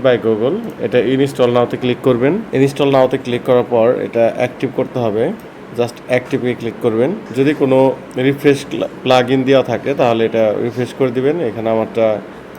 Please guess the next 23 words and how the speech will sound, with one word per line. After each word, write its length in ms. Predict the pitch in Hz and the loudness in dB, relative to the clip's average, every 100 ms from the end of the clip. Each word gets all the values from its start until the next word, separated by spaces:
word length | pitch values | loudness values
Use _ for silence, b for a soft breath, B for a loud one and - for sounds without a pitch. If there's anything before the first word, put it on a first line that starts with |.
| - | -4
ডাব্লিউপি 400 | 120 117 113 123 | 2 2 0 -2
রকেট 280 | 113 110 120 | -2 -2 -2
দেওয়া 180 | 113 127 | 2 2
আছে, 120 | 123 | 0
এটা 100 | 156 | -4
ক্লিন 260 | 135 117 110 | -4 -4 -2
করে 120 | 117 113 | -2 -4
দিচ্ছি। 360 | 110 - 135 202 - - - - - - - - - - - - - - - | -4 -6 -8 -8 -12 -18 -18 -18 -18 -18 -20 -20 -20 -20 -18 -18 -18 -18 -4
ওকে, 320 | 127 120 117 202 - - - - - - - - - 110 | -2 0 -2 -4 -8 -18 -18 -18 -18 -20 -20 -20 -12 0
ড্যাশবোর্ডের 520 | 135 147 147 151 160 147 | 4 4 4 4 2 0
নিচে 500 | 113 127 131 127 165 | -4 -4 0 0 2
আপনার 500 | 113 101 113 113 110 | 0 0 0 0 0
দেখবেন 380 | 104 104 113 110 98 - | -2 -2 -2 -2 -6 -8
সাইট 180 | 120 117 - | -4 -4 -4
কিট 100 | 117 - | -8 -4
চলে 180 | 123 | 0
আসছে। 340 | 120 104 117 147 196 | 0 -2 -4 -4 -4
আমি 440 | 120 113 127 127 123 | -2 0 0 0 0
আমারটা 460 | 117 113 123 120 110 | 0 -2 0 -2 -2
সাইট 180 | 120 113 - | -2 -2 -2
কিট 140 | 123 117 - - | -6 -6 -6 -10
এখানে 520 | 117 117 107 107 104 - | -8 -6 -4 -4 -4 -2
অ্যাক্টিভ 320 | 127 127 | -2 -2